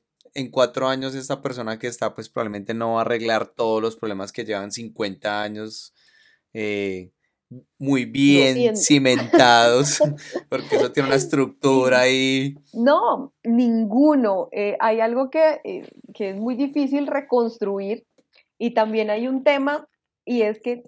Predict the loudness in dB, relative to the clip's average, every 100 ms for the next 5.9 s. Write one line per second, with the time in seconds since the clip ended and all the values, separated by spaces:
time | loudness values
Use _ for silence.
0 | -6 0 0 2 0 0 -2 -2 -2 -4
1 | -4 -4 -4 -6 -12 _ 0 2 2 0
2 | -4 -6 -8 -8 -8 -4 -4 -2 -4 -6
3 | _ _ _ 0 0 0 -4 -4 -6 -8
4 | -8 -10 -8 -10 -10 -10 -16 -20 _ _
5 | _ _ _ -14 -12 -12 -14 -18 -20